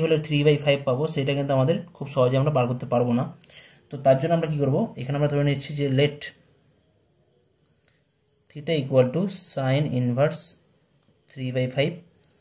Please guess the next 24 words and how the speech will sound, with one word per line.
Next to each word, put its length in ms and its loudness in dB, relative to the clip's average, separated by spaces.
তো 60 -8
যেহেতু 300 2
মুখ্য 220 0
মান 160 4
নিচ্ছি, 240 -2
তাহলে 200 2
মুখ্য 180 -2
মানের 200 4
জন্য 180 4
theta-কে 320 2
অবশ্যই, 320 0
আহ, 960 -4
pi 160 6
by 120 8
two 180 -2
থেকে 240 2
pi 180 8
by 80 8
minus 320 2
pi 180 2
by 160 6
two 140 -2
এর 140 -4
থেকে 200 -2